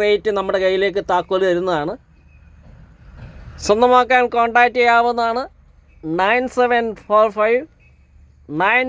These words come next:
ഫോർ നയൻ ഫോർ ഫോർ സെവൻ ആണ് നമ്പർ. നമ്പർ WhatsApp-ൽ ലഭ്യമാണ്. ഉള്ള നല്ല ലൊക്കേഷനാണ്, നല്ല കോമ്പൗണ്ടുകളൊക്കെ തിരിച്ച് പുതുപുത്തൻ വീട് മുപ്പത്തേഴ് ലക്ഷം രൂപയ്ക്ക് താക്കോൽ നമ്മുടെ കയ്യിലേക്ക്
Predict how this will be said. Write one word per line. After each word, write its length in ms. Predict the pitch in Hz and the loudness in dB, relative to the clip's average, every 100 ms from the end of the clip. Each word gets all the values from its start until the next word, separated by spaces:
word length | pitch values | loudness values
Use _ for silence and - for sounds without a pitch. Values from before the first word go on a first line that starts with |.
| 226 | -2
ഫോർ 320 | 247 247 233 226 | 0 0 0 0
നയൻ 220 | 226 240 226 | 0 -2 -4
ഫോർ 180 | 233 226 208 | -2 -2 -2
ഫോർ 180 | - 214 208 - | -4 -4 -4 -6
സെവൻ 220 | 226 214 226 | -4 -2 -2
ആണ് 100 | 180 | -2
നമ്പർ. 220 | 165 156 190 262 _ _ - - _ _ _ - | -2 -2 -4 -6 _ _ -20 -20 _ _ _ -2
നമ്പർ 240 | 170 180 190 185 185 | 0 2 2 2 2
WhatsApp-ൽ 520 | 190 196 - 220 208 214 208 | 0 -2 -8 -8 -6 -4 -2
ലഭ്യമാണ്. 440 | 208 208 196 233 - _ _ _ _ _ _ _ _ _ | -4 -4 -6 -8 -14 _ _ _ _ _ _ _ _ _
ഉള്ള 140 | 151 151 151 | -2 0 2
നല്ല 400 | 175 202 214 220 | 2 2 2 2
ലൊക്കേഷനാണ്, 560 | 196 180 214 196 208 185 165 | 0 -2 -4 -4 -4 -4 -4
നല്ല 160 | 170 175 175 | -4 -4 -4
കോമ്പൗണ്ടുകളൊക്കെ 680 | 175 180 185 190 185 180 170 | -2 -2 0 2 2 0 -4
തിരിച്ച് 300 | 175 170 196 160 | -6 -6 -8 -4
പുതുപുത്തൻ 480 | 170 180 196 - 190 175 | -4 -4 -4 -4 -2 0
വീട് 180 | 175 170 160 | 2 2 0
മുപ്പത്തേഴ് 460 | - 190 208 196 185 | -6 -6 -2 0 0
ലക്ഷം 200 | 175 185 175 | -2 -2 -2
രൂപയ്ക്ക് 240 | 170 160 160 160 | -2 -2 -4 -4
താക്കോൽ 360 | 165 - 180 175 | -4 0 0 2
നമ്മുടെ 200 | 165 165 | 2 0
കയ്യിലേക്ക് 240 | 165 165 | 0 -2